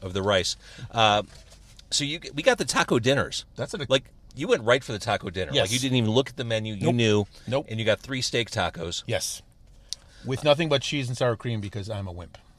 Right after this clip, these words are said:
Speaker 1: Uh, so I got the taco dinner, uh, with two, uh, pastor tacos and one steak taco. I went for the rice.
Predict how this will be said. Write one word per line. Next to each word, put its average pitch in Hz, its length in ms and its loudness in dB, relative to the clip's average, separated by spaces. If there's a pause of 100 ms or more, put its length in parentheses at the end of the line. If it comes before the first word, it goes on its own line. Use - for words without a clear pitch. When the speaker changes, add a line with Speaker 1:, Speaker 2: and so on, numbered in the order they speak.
(400)
Speaker 1:
Uh, 104 160 4
so 127 160 4
I 143 80 10
got 156 260 4
the 117 360 2 (340)
taco 127 320 2
dinner, 104 300 0 (1000)
uh, 90 200 -4
with 90 220 -4
two, 143 720 2 (180)
uh, 95 200 2
pastor 117 420 0
tacos 131 460 -4 (220)
and 95 100 -8
one 113 100 0
steak - 220 -4
taco. - 340 -2 (380)
I 247 100 2
went 285 160 2
for 220 80 -4
the 147 100 4
rice. 90 360 0